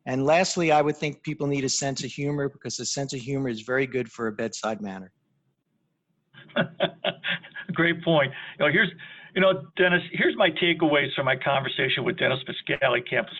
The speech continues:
Speaker 2: president, uh, Lincoln Tech in Iselin, New Jersey. My first takeaway from today's call is that medical assisting careers are in very high demand, with opportunities available both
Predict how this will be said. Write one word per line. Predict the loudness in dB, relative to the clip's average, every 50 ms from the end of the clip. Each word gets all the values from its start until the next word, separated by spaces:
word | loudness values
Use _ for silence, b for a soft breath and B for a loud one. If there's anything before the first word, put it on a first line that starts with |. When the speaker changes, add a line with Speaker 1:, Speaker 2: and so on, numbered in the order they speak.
| -6 -2
Speaker 2:
president, | 0 0 0 0 -4 -6 -6 B B B B B B B B B B -8
uh, | -6 -4 -4 -4 -4 -6 -4
Lincoln | -4 -2 -2 -2 -2 -2
Tech | 0 -2 0 0
in | -2 -2
Iselin, | -2 -2 -2 -4 -4 -4
New | -4 -4 -4
Jersey. | -2 -2 -2 -2 -2 -4 -8 B B B B B B B B B B B B
My | 0 0 0 2 2
first | 0 2 2 2
takeaway | 2 2 2 2 4 4 4 4 4 2
from | -2 -4 -2 0
today's | -2 0 0 2 0 0 0 -2 0
call | 4 4 6 8 8 6 4 2 -2 B B B B B B B
is | -2 -2 0 2
that | 2 4 4 2 2 0
medical | 2 4 4 4 2 2 0 2 2 2 2
assisting | 2 0 0 0 0 0 -2 -2 -2 -2 -2
careers | 0 2 4 4 4 4 4 2 -2 B B B B 0
are | 2 2 2 2
in | 2 0 -2 -4 B B B B _ -4 0
very | 2 4 6 6 4 4
high | 2 2 2 2 2 2
demand, | 0 -2 0 0 2 2 2 0 0 -4 -8 -14 B B B B B B B B
with | -2 0 0 0 0 -4 -12 _ 0
opportunities | 2 2 2 2 0 -2 2 2 4 6 6 6 6 6 4 4 2 0 -4 -8 B B B B B
available | -2 0 2 4 4 4 6 4 4 4 2 2
both | 4 4 2 2